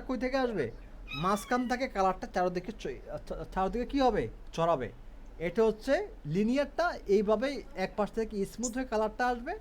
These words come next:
আর রেডিয়ালটা হচ্ছে কালারটা মাঝখান থেকে আসবে। ওকে, আর এখানে শেষ যে কালারটা আছে ফ্রিডম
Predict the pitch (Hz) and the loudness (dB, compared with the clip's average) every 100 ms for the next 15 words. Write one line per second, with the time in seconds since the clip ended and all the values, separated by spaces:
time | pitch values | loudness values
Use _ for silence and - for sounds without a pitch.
0 | - - - - - 147 147 123 175 202 | -10 -14 -14 -8 -2 0 0 4 6 8
1 | 285 311 - 269 214 - - 214 196 185 | 8 8 6 4 4 2 -2 0 2 2
2 | 185 - 190 165 165 - 180 180 160 139 | 2 2 0 2 0 2 0 2 2 2
3 | 123 113 104 104 - 175 262 403 - - | 0 -4 -8 -8 -4 0 4 2 0 -14
4 | - - - - 135 131 127 - 214 277 | -16 -18 -14 -4 2 2 2 -2 -2 0
5 | 269 202 190 - 226 269 247 285 240 214 | 0 0 -2 -2 2 2 0 -4 0 0
6 | 208 175 - - 254 262 285 | 0 -6 -6 -6 0 4 4